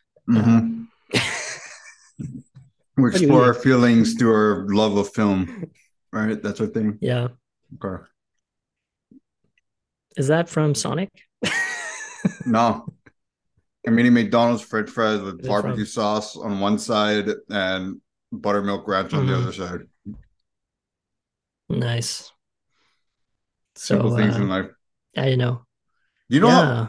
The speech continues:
Speaker 2: simple
Speaker 1: th-,
Speaker 2: things.
Speaker 1: McDonald's is
Speaker 2: I
Speaker 1: expensive now, by the way. This is my, this is not like a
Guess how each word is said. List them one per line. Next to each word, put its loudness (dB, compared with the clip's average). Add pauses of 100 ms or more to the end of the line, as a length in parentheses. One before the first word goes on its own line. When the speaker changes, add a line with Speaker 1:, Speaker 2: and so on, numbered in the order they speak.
(100)
Speaker 2:
simple -4
Speaker 1:
th-, -4
Speaker 2:
things. 0
Speaker 1:
McDonald's 4
is -2
Speaker 2:
I 0
Speaker 1:
expensive -4
now, -2
by -6
the -8
way. -6
This -6
is -2
my, 2 (720)
this -2
is 4
not 4
like 0
a 0